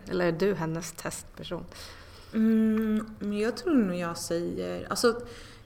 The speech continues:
Speaker 2: jag tycker det finns en balans i så här, eh, om du ska ge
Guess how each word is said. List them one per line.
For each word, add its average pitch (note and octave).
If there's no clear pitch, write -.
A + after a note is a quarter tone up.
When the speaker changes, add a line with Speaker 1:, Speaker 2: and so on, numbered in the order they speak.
Speaker 2:
jag G3+
tycker A#3+
det A3+
finns G3+
en F#3
balans F3+
i F3
så F3+
här, E3
eh, E3+
om F#3
du E3+
ska G#3
ge E3+